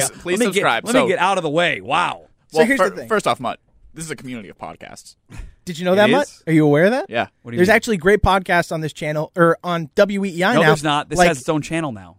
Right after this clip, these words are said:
Speaker 3: Well, yes.
Speaker 2: We're off
Speaker 3: On
Speaker 2: the, we're off the off. I didn't wanna be near Andy Hart. I'm sick of being near him. We're away
Speaker 1: Ugh,
Speaker 2: from
Speaker 1: I've
Speaker 2: him.
Speaker 3: I wasn't
Speaker 1: been near
Speaker 3: gonna
Speaker 1: him
Speaker 3: mention
Speaker 1: tonight.
Speaker 3: Andy Hart.
Speaker 1: He kinda smells.
Speaker 2: Well, you said community. You said channel.
Speaker 3: Yeah, there's a great community podcast like the Lucy and Elaine Show.
Speaker 1: And the Bradfo Show.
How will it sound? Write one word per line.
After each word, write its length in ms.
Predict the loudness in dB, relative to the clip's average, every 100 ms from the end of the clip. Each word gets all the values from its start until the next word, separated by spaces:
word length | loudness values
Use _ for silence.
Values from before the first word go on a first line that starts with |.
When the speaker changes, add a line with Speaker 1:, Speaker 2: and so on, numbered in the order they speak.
| _ _
Speaker 3:
Well, 120 | -4
yes. 180 | -4 0
Speaker 2:
We're 120 | -2 2
off 200 | 2 2
Speaker 3:
On 140 | -2
Speaker 2:
the, 100 | -4
we're 160 | -4 0
off 220 | 0 0
the 120 | -2
off. 160 | -2 -2
I 140 | -2 -4
didn't 120 | -2
wanna 180 | -4 -4
be 140 | -6
near 300 | -6 -4 -4
Andy 220 | -6 -8
Hart. 280 | -8 -8 -12 -14
I'm 100 | -18
sick 220 | -16 -16
of 80 | -12
being 220 | -12 -10
near 160 | -12 -10
him. 240 | -12 -14 _ _ -16
We're 80 |
away 280 | -8 0 0
Speaker 1:
Ugh, 60 | -2
Speaker 2:
from 140 | -2
Speaker 1:
I've 120 | -2
Speaker 2:
him. 100 | 2
Speaker 3:
I 80 | 2
wasn't 140 | 4 4
Speaker 1:
been 80 |
near 20 | 2
Speaker 3:
gonna 80 |
Speaker 1:
him 60 | 4
Speaker 3:
mention 200 | 2 2 -2
Speaker 1:
tonight. 80 |
Speaker 3:
Andy 140 | -4 -6
Hart. 240 | -12 -16 _ _
Speaker 1:
He 60 |
kinda 180 | -16 -14
smells. 320 | -14 -14 -18 -18
Speaker 2:
Well, 60 |
you 40 | -16
said 160 | -16
community. 400 | -12 -10 -8 -10
You 60 | -10
said 160 | -14 -14
channel. 340 | -14 -14 -4
Speaker 3:
Yeah, 60 | 2
there's 160 | 2
a 40 | 4
great 180 | 0
community 340 | 2 2 2 2
podcast 420 | 2 2 0 0
like 120 | -2
the 80 | -2
Lucy 240 | -2 -2
and 100 | -2
Elaine 220 | 0 0 -2
Show. 240 | -6 -12 _ -8
Speaker 1:
And 160 | -6
the 60 | -4
Bradfo 320 | -4 -4 -8
Show. 240 | -16 -20